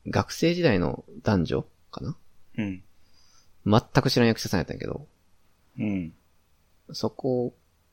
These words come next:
Speaker 1: がすごいいいらしくて。で、
Speaker 2: へー。
Speaker 1: 確かにYouTubeで、あの、なんていうの、ハイライト、<laughs> ハイライトじゃなくて、えー、
Speaker 2: <laughs> また？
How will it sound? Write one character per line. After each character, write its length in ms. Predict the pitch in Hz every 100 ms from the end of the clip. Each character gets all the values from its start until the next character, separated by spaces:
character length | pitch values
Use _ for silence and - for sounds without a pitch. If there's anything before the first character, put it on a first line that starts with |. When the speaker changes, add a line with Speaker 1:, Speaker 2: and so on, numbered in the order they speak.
| -
Speaker 1:
が 100 | 117
す 180 | - 104
ご 120 | 110
い 80 | 80
い 40 |
い 40 |
ら 80 | 71
し 100 | -
く 80 | -
て。 320 | - - - - _ _ _ _ _ _
で、 120 | -
Speaker 2:
へ 540 | 98 90 82 82 82 -
ー。 20 | _ - - - _ -
Speaker 1:
確 140 | -
か 60 | -
に 140 | 90
YouTube 340 | 104 - 92 65
で、 300 | 76 58 -
あ 100 | -
の、 500 | 57 50 50 50 - - _ _
な 120 | 71
ん 60 | 73
て 120 | -
い 20 |
う 40 | 55
の、 40 |
ハ 160 | - 87
イ 60 |
ラ 120 | 98 -
イ 60 |
ト、 80 | -
<laughs> 20 |
ハ 100 | -
イ 60 | 104
ラ 100 | 92
イ 60 |
ト 80 | -
じ 60 | -
ゃ 40 |
な 60 | -
く 60 |
て、 320 | - 78 - - - - - - -
え 60 | -
ー、 520 | - - - - -
Speaker 2:
<laughs> 80 | 139
ま 80 | 139
た？ 340 | - 135 -